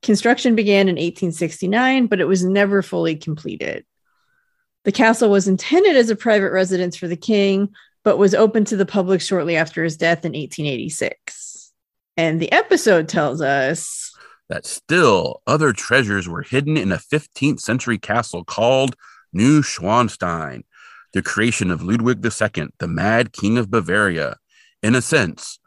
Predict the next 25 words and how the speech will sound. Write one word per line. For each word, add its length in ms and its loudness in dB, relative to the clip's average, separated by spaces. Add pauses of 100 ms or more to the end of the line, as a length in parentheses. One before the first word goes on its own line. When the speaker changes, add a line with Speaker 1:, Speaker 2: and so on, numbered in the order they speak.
(180)
Speaker 2:
one 400 0
madman's 600 0
monument 520 -2
had 140 -14
become 320 -6
a 40 -4
storehouse 680 0
for 140 -10
the 140 -6
greed 320 -2
and 160 -6
fantasies 580 -4
of 120 -2
another. 600 -4 (580)
For 200 0
a 60 -2
time, 520 2 (280)
Ludwig's 580 0 (120)
collection 360 -2
of 140 -6
cheap 320 -4
glass 440 0
and 140 -6
plaster 400 -2
fixtures 600 -4